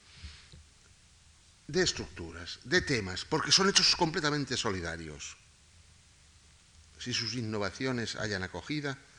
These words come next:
la literatura cambia y los géneros experimentan mutaciones. ¿Qué pasa en la literatura del Renacimiento con la lírica? Que Garcilaso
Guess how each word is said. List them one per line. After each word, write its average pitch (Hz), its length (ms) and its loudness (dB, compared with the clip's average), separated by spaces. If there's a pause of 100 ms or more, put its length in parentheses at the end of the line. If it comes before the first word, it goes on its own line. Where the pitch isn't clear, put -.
la 92 100 -4
literatura 98 540 -8
cambia 139 560 -6 (680)
y 98 100 -6
los 92 180 -4
géneros 101 480 -4
experimentan 85 720 -12 (120)
mutaciones. - 520 -14 (2000)
¿Qué 117 120 -4
pasa 101 320 -4
en 95 60 -10
la 92 60 -10
literatura 90 340 -12
del 90 100 -12
Renacimiento 107 480 -10
con 117 160 -2
la 123 80 6
lírica? 180 440 2 (920)
Que 120 100 -10
Garcilaso 104 760 -10